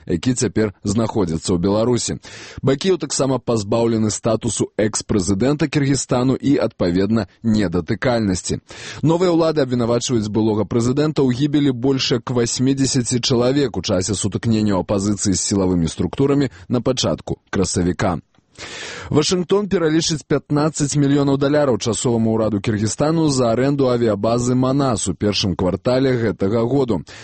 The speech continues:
Пра гэта паведаміў памочнік прэзідэнта Злучаных Штатаў па нацыянальнай бяспецы Майкл Макфал, які цяпер знаходзіцца з візітам у Бішкеку.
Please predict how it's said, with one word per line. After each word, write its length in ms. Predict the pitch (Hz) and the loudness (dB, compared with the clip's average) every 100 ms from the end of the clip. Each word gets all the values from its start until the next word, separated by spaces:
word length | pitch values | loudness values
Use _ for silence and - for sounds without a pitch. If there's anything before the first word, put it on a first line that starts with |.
| - | -4
Пра 160 | 117 110 | 0 0
гэта 140 | 107 | 0
паведаміў 440 | 113 113 135 135 123 | -2 0 2 2 0
памочнік 520 | 120 120 117 123 110 - | 0 0 0 0 -2 0
прэзідэнта 600 | 120 104 117 117 104 92 | 0 2 2 2 0 0
Злучаных 440 | 90 92 101 87 | 0 0 0 0
Штатаў 400 | - 110 95 95 | 0 0 0 -2
па 80 | 95 | -2
нацыянальнай 520 | 90 - 95 90 90 | -2 0 0 0 0
бяспецы 600 | 80 87 - 151 143 160 85 | 0 0 0 -2 0 0 0
Майкл 440 | 117 104 87 87 | 0 0 -2 -2
Макфал, 600 | 82 120 135 - 147 147 | 0 0 -2 0 2 2
які 180 | 135 156 | 0 -2
цяпер 260 | 156 143 | -2 0
знаходзіцца 680 | 123 110 95 113 123 120 123 | 0 0 0 0 0 0 0
з 160 | 98 90 | 0 2
візітам 440 | 85 101 104 113 | 0 0 0 -2
у 160 | 95 90 | 0 0
Бішкеку. 680 | 85 98 - 120 - 90 | 0 0 0 -2 0 -4